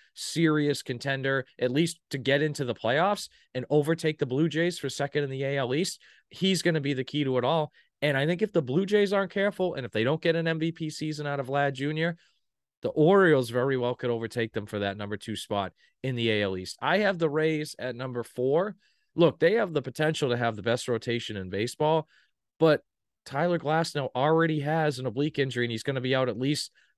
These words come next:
the first month of the season. And the most starts he's ever made in a season is fourteen. So durability is a major question mark with the, the Tampa Bay Rays, and especially with Tyler Glasnow. So as great as he is and as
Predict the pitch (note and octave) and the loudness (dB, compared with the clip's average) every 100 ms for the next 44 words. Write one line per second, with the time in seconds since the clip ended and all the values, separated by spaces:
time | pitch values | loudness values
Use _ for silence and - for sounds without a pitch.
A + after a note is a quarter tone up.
0 | _ A#2+ - C#3+ D3 C3 B2+ B2+ B2+ A2+ | _ -8 0 2 2 -2 -4 -4 -4 -4
1 | - D3+ D3 B2+ B2 E3 F#3 - E3+ E3+ | -2 0 0 -4 -2 0 0 2 0 0
2 | E3 E3 D#3+ D#3 D#3 D#3 D3 - D#3 D#3 | 0 0 0 0 0 -2 -4 -6 -6 -6
3 | D#3 C#3 - C#3 - D#3+ D#3+ A2+ - _ | -8 -8 -4 -4 -4 -6 -6 -6 -12 _
4 | _ _ - D#3 C3+ B2+ - C3+ D3 E3+ | _ _ -4 2 4 2 -4 -2 4 4
5 | D#3+ D#3+ D#3 D3 B2 A2+ A2 G#2+ A#2+ C3 | 6 4 2 0 -2 -4 -6 -4 0 0
6 | C3 B2+ - B2 A#2+ - G#2 G2 F#2 F2+ | 0 -4 -4 -4 -4 -6 -6 -6 -6 -10
7 | _ _ _ - A#2+ B2+ - A2+ G2+ - | _ _ _ -4 -2 0 0 0 -2 -6
8 | - _ - A2+ B2+ A#2 A2 A2 G#2 G2+ | -20 _ -14 -6 -4 -2 -2 0 0 0
9 | G2+ G2 G2 - _ - A2 G#2 - C3 | 0 -2 -4 -14 _ -6 -4 -4 -2 -2
10 | - A#2+ G2+ A2+ G2 F#2 F#2 F2+ F2 - | -2 -4 -6 -4 -4 -4 -6 -6 -8 -10
11 | G2 F#2 - A2+ F#2+ - - B2+ A#2 B2+ | -10 -10 -6 -6 -6 -16 -6 -4 -2 2
12 | D3 E3 E3 D#3+ D3+ D#3 D3+ C3 B2 G#2 | 4 4 0 -2 0 0 0 -4 -6 -6